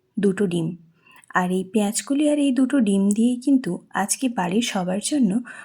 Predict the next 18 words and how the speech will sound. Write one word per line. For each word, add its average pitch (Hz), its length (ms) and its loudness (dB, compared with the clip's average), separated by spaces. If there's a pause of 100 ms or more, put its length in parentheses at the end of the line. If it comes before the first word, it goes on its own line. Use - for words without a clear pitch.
(100)
বানিয়ে 185 340 2
নিতে 190 200 -2
পারেন 180 260 0
এই 170 100 0
রেসিপিটা। 170 500 -10 (360)
দুর্দান্ত 214 560 2 (100)
খেতে 170 240 -6
লাগে। 170 300 -6 (220)
রাতে 185 440 -4 (380)
রুটির 196 420 2
সাথে 220 280 -6
বা 247 140 -2
পরোটার 220 500 -2
সাথে 240 260 -4
তো 311 160 -4 (440)
জমে 180 300 2
যাবে 175 300 -6
পুরো। 170 280 -10